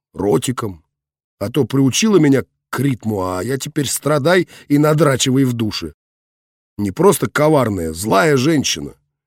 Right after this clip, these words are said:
Ира поднимается с шезлонга и, плотнее завернувшись в плед, идет в дом. Я отодвигаю одну створку дверей,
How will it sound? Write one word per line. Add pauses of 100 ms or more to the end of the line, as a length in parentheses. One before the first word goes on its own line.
(100)
Ира
поднимается
с
шезлонга (680)
и,
плотнее
завернувшись
в
плед,
идет
в
дом. (680)
Я
отодвигаю
одну
створку
дверей,